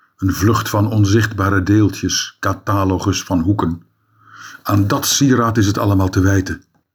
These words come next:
De bezoeker treft geen enkel tragisch dier, want de tragiek, nooit gekomen, is vertrokken.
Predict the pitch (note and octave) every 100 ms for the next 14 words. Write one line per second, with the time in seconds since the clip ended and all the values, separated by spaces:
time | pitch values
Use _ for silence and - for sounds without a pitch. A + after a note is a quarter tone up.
0 | _ _ _ _ _ _ _ _ _ _
1 | _ _ A#2 G#2+ F#2 G#2+ - - G#2 F2+
2 | - F#2+ F2 G2 F2+ F2 - F2+ E2 F2+
3 | - - F2+ E2 E2 F#2 F#2+ - F#2 G2
4 | F#2 - E2+ E2 F2+ - F2 - E2 D#2+
5 | E2 - - - - - - - - -
6 | - - F#2 E2+ - -